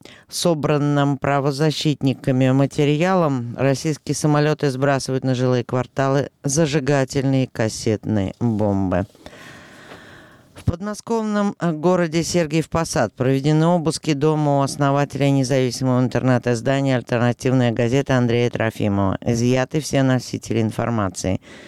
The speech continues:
Как сообщил сам журналист в соцсети ВКонтакте, пришедшие к двери его квартиры люди заявили, что они из Центра по борьбе с экстремизмом и что у них есть постановление на обыск,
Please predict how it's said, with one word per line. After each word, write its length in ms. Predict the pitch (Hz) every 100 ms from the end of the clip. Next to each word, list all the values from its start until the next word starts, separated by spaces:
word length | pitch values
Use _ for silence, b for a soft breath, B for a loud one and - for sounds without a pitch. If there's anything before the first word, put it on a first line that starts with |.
| B B B B B -
Как 180 | 151 -
сообщил 500 | 165 151 - 180 170
сам 260 | - 165
журналист 720 | 139 147 143 135 131 113 - - -
в 40 |
соцсети 600 | - 135 - - 139 -
ВКонтакте, 800 | 131 - 113 120 170 170 - 120
пришедшие 640 | - 139 139 180 - 147 127
к 60 |
двери 240 | 135 139 131
его 200 | 117 120
квартиры 460 | 127 - 131 123
люди 320 | 120 135 127
заявили, 480 | 113 123 120 135 139
что 220 | 131 -
они 200 | 143 165
из 80 | 170
Центра 380 | - 156 147 143
по 180 | 139 127
борьбе 360 | 127 120 131
с 100 | 117
экстремизмом 800 | 107 - 117 123 160 160 165 156
и 20 | 139
что 220 | - 131
у 20 |
них 200 | 131 113
есть 240 | 151 143
постановление 840 | - 123 123 120 117 123 127 131 131 B B B B B
на 200 | 151 151
обыск, 540 | 135 110 101 - -